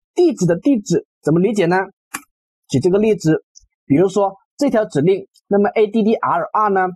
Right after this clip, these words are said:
它给出的地址呢，就是操作数的地址的地址。首先它指向一个主存的位置，那么主存的这个位置存放的是操作数的地址，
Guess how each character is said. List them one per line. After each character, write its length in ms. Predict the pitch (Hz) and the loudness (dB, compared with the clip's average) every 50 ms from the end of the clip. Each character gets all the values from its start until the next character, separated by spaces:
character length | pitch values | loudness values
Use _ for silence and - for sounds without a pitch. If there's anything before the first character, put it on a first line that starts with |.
| - _ _ _ _ - | -12 _ _ _ _ -6
它 100 | - 196 196 | -4 -4 -2
给 180 | - 143 120 117 | -2 -2 -2 -2
出 140 | - - 170 | -2 0 0
的 160 | 165 151 160 | 0 0 -2
地 180 | - 240 240 196 | -2 -2 -2 0
址 140 | - 135 | 0 -2
呢， 160 | 131 139 147 151 | -2 -2 -2 -2
就 100 | - 180 | -2 -2
是 120 | 175 180 | -2 0
操 100 | - 190 | -2 0
作 140 | 170 190 185 | -2 0 0
数 80 | 226 | 0
的 80 | 180 165 | -2 -2
地 160 | 165 - 233 | 0 -2 -2
址 100 | 185 - | 0 0
的 80 | 131 139 | -2 -2
地 160 | 165 220 208 | 0 0 -2
址。 280 | 180 - - 135 113 - _ _ _ _ _ _ _ _ | -2 -2 -2 -2 -2 -4 _ _ _ _ _ _ _ _
首 220 | _ - 160 147 139 | _ -4 -2 -2 -2
先 340 | 147 - 220 220 226 226 214 - | 0 0 0 0 -2 -4 -8 -8
它 160 | _ 226 208 | _ -4 -4
指 240 | 208 - - 147 123 | -4 -4 -6 -4 -4
向 380 | 123 - 220 220 196 165 - - _ _ _ 139 | -4 -2 -2 -2 -2 -4 -6 -12 _ _ _ 0
一 40 | 170 | 0
个 100 | 190 220 | 0 0
主 240 | - - - 143 117 | -2 -4 -4 -4 -4
存 160 | - 143 151 | -2 -2 -2
的 80 | 156 139 | 0 2
位 180 | 202 214 208 | 4 2 2
置， 300 | 202 - 214 214 - - - _ _ _ _ _ _ _ | 2 0 -2 -2 -2 -4 -10 _ _ _ _ _ _ _
那 100 | - 240 | -4 -2
么 100 | 247 247 240 240 _ | -2 -2 -4 -6 _
主 140 | - 135 | -6 -6
存 160 | - - 170 170 | -2 0 -2 0
的 40 | |
这 120 | 165 196 202 | 0 0 0
个 100 | 202 202 | 0 2
位 220 | 202 226 226 233 208 | 2 2 2 0 0
置 320 | 214 - 233 214 - - _ _ _ _ _ _ _ | -2 -2 -2 -2 -2 -6 _ _ _ _ _ _ _
存 180 | - 147 147 165 | -4 -2 0 0
放 160 | 220 220 220 | 0 0 0
的 120 | 190 151 | -2 -2
是 240 | 147 - - 196 - - | -4 -2 -2 -2 -2 -2
操 160 | - 226 220 | -2 -2 -2
作 100 | 214 247 | -2 -2
数 140 | 226 - 269 | -2 0 0
的 120 | 208 170 - | 0 0 0
地 200 | - 269 254 202 | 0 0 0 0
址， 140 | - - | 0 0